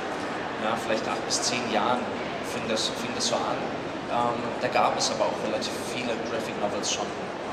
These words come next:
Da war irgendwie so der, der Druck auch da, ähm, im Grunde genommen vom, äh, vom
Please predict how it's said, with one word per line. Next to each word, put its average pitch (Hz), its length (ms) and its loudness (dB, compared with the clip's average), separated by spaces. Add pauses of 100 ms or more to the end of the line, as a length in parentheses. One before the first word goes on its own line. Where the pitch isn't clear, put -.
(1200)
Da 113 120 2
war 113 200 6
irgendwie - 200 0
so 113 160 0
der, 110 240 4
der 110 200 2
Druck 135 200 0
auch 123 240 2
da, 110 240 2
ähm, 101 480 0
im 98 240 -2
Grunde 107 240 -2
genommen 101 200 0 (120)
vom, 110 160 2 (640)
äh, 104 160 0
vom 107 200 -4